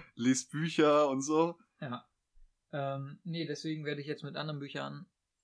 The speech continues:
Speaker 2: weitermachen, anfangen. Und ich weiß nicht, vielleicht finde ich ja durch Zufall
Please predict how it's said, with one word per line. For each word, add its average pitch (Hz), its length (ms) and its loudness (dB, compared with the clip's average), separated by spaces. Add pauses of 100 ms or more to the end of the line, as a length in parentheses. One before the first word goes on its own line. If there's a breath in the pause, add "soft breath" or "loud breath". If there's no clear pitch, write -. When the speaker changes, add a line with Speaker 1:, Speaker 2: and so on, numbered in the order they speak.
(180)
Speaker 2:
weitermachen, 156 760 -4
anfangen. 160 800 -8
Und 143 520 -12
ich 143 160 -12
weiß 139 200 -10
nicht, 123 160 -14
vielleicht 131 320 -8
finde 139 240 -12
ich - 60 -16
ja 131 100 -6
durch 135 240 -14
Zufall 139 640 -6